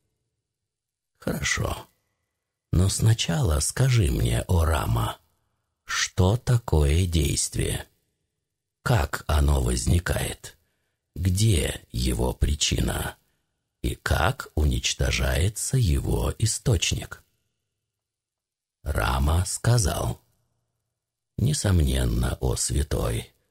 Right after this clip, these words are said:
то, что должно быть разрушено, должно быть уничтожено с корнем.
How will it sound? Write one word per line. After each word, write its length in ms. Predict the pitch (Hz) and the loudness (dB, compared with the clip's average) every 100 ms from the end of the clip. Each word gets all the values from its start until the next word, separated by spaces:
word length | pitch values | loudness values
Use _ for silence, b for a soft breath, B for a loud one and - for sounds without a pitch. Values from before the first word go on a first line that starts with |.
| _ _ _ _ _ - | _ _ _ _ _ -2
то, 420 | 87 64 - 64 | 0 0 -4 -6
что 240 | - - | -2 0
должно 560 | 76 76 73 73 78 71 | 2 2 2 2 2 2
быть 240 | 73 76 | 0 -2
разрушено, 1000 | 71 80 80 90 131 - - 71 - - - b b - | -2 0 0 0 0 0 0 0 -2 -6 -12 b b -6
должно 680 | 71 69 67 65 65 64 69 | -2 0 0 0 0 0 2
быть 280 | 101 120 - | 0 0 -2
уничтожено 960 | 78 73 60 - - 64 65 73 92 101 | 0 0 0 -4 -2 -2 0 2 2 0
с 100 | - | -2
корнем. 580 | - 127 95 - - | 0 0 0 -4 -6